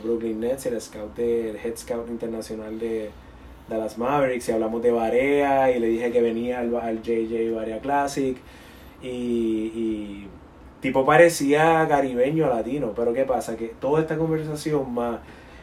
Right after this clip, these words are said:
yo en el teléfono contigo era como que toda una, una misma conexión y, y parecía como si, estamos <laughs> haciendo eso después, como que si, como si era de toda la vida, como que un lenguaje bien coloquial, bien orgánico, bien,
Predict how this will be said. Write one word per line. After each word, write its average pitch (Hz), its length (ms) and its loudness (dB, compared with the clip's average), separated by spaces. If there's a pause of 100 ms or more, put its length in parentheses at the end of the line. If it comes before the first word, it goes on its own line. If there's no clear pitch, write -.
(180)
yo 139 180 6
en 156 60 8
el 160 140 6
teléfono 160 420 8
contigo 156 380 4
era 135 100 4
como 135 240 -2
que 127 120 2
toda 135 680 0
una, 131 640 -4 (800)
una 135 200 2
misma 143 360 2
conexión 139 800 6
y, 123 320 -4
y 120 60 -2
parecía 117 580 0
como 139 260 -4
si, 139 340 -4
estamos 123 360 -6
<laughs> - 0 -
haciendo 135 240 -8 (140)
eso - 180 -4
después, 127 260 -4
como 123 240 -6
que 117 140 -2
si, 110 300 -6 (680)
como 110 200 -6
si 110 140 -4
era 117 160 0
de 131 120 4
toda 120 240 0
la 117 160 -2
vida, 117 320 -4
como 104 240 -12
que 104 100 -16 (480)
un 120 60 -6
lenguaje 135 400 2
bien 131 220 0
coloquial, 123 520 2
bien 120 140 -2
orgánico, 117 500 -2
bien, 110 460 -4